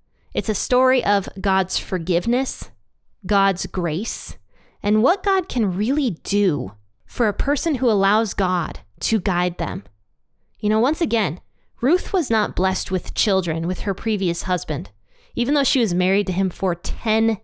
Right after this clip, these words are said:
years, right? She was not blessed with any children. And yet, in the end, God totally protected and provided for both Ruth and Naomi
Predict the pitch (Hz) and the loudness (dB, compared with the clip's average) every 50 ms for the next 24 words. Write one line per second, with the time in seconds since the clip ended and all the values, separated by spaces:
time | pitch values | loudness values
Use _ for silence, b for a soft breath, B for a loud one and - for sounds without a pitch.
0 | - - 180 175 175 196 190 185 190 - - - 180 175 185 - - B B B | -10 -8 -4 -2 0 0 0 -2 -2 -6 -6 -2 -2 -2 -2 -2 -4 B B B
1 | B B B B - 247 240 247 240 214 - - 190 190 185 180 - - 190 180 | B B B B 0 2 2 2 2 0 0 0 0 0 0 0 -2 -2 -2 -2
2 | - - - - 202 202 202 196 185 180 - _ _ - - - - 185 170 165 | -2 -2 -4 -2 0 2 2 2 2 0 -2 _ _ -6 -4 -2 0 0 0 -2
3 | 165 160 170 175 - - _ _ _ _ _ b b b b b b b b b | -4 -6 -8 -8 -12 -16 _ _ _ _ _ b b b b b b b b b
4 | b b b b 226 220 220 - - 226 262 277 294 262 226 214 208 175 170 - | b b b b 2 4 4 4 4 4 4 4 4 4 4 2 2 2 0 -2
5 | - - 185 180 190 190 196 214 - - - - - - 240 240 247 240 240 233 | -2 0 2 2 2 2 0 -2 -6 -8 -8 -6 0 2 2 4 4 2 2 0
6 | 214 - - 208 - - - - 214 202 - - 262 254 254 247 - 196 185 - | 0 0 0 -2 -2 0 0 0 0 0 -2 0 0 0 0 0 0 -2 0 2
7 | - 196 175 170 170 185 180 185 190 220 226 220 - - - 190 180 180 165 165 | 2 0 0 0 0 2 2 2 2 2 0 0 -2 -4 -2 0 2 2 2 2
8 | 185 170 170 - - 190 190 208 214 - - - 175 185 196 220 226 220 190 170 | 0 0 0 0 0 2 2 2 0 -2 -4 -4 -2 0 2 2 2 2 2 2
9 | 165 165 170 190 | 2 0 -2 -4